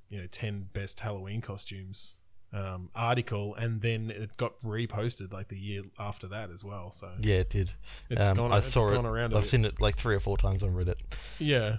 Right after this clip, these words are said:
Speaker 2: It's been reposted there a few
Speaker 1: Oh,
Speaker 2: times.
Speaker 1: really? Oh, that's really
Speaker 2: Oh,
Speaker 1: funny.
Speaker 2: not Reddit, on Nine Gag, I mean.
Speaker 1: Yeah, okay.
Speaker 2: Like, people re-, <laughs> reposted, um, it was first off, I saw the individual photo. I'm like, "Hey, that's my friend." And then I'm like, a year later, I'm like,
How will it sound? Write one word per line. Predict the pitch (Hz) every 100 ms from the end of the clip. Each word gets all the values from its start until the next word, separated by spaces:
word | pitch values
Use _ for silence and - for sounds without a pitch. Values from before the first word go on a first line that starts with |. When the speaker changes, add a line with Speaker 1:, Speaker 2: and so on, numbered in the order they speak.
| -
Speaker 2:
It's | -
been | 104 95
reposted | 90 - 85 - 85
there | 87 87
a |
few | 87 151
Speaker 1:
Oh, |
Speaker 2:
times. | 127
Speaker 1:
really? | 127 156 220 254 -
Oh, | 160 151 127
that's | 120 -
really | 104 107
Speaker 2:
Oh, | 120 113
Speaker 1:
funny. | 113
Speaker 2:
not | 120
Reddit, | 101 107 - -
on | 107
Nine | 95 98
Gag, | 92 90
I | 92
mean. | 92 95 - - -
Speaker 1:
Yeah, | 127 120 101 101 -
okay. | 110 104 104 -
Speaker 2:
Like, | 101 95 - - 214
people | 143 120 113
re-, | 107 110
<laughs> | - - 113
reposted, | 107 107 - 90 - 107
um, | 98 95 95 -
it | 104
was | 98 101
first | 113 110 -
off, | 98 -
I | 98
saw | - 101
the | 92 95
individual | 98 98 101 101
photo. | 92 98 95 104
I'm |
like, | 131 147
"Hey, | 262 214
that's | 202 190
my |
friend." | 180 196 156 - - - - - -
And | -
then | 92
I'm | 95 92
like, | 90 - -
a |
year | 101 98
later, | 90 90 92
I'm | 90 90
like, | 90 85